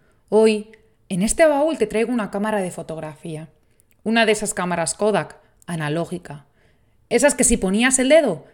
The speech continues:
salía una marca rojiza. Esas que tenías que asegurarte que enfocaba bien, porque si no, ya no había vuelta atrás. Y es que con esas cámaras podías captar lo mejor,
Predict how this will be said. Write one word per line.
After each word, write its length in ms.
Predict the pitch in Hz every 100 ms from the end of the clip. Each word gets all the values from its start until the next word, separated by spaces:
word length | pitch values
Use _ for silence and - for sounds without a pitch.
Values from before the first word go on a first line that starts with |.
| _
salía 360 | - 190 190 208
una 180 | 208 202
marca 300 | 190 196 196
rojiza. 680 | 165 - 214 214 151 143 - _ _ _
Esas 440 | - 208 214 226 -
que 120 | 214
tenías 360 | 208 214 277 277
que 80 |
asegurarte 560 | 294 285 262 262 262 277
que 100 | 254
enfocaba 420 | 214 190 202 214
bien, 340 | 208 214 175 -
porque 320 | 196 196 262
si 160 | 262 269
no, 340 | 196 180 175 - - - -
ya 200 | 170 196
no 100 | 202
había 240 | 190 202
vuelta 300 | 185 208 214
atrás. 440 | 190 190 196 180 - _ _ - - _ -
Y 200 | - 233
es 200 | 226 226
que 280 | - 233 220
con 160 | 214 233
esas 260 | 247 262
cámaras 560 | - 254 208 175 202 -
podías 380 | 190 196 214 -
captar 360 | 226 226 233
lo 200 | 240 208
mejor, 480 | 165 139 190 165 -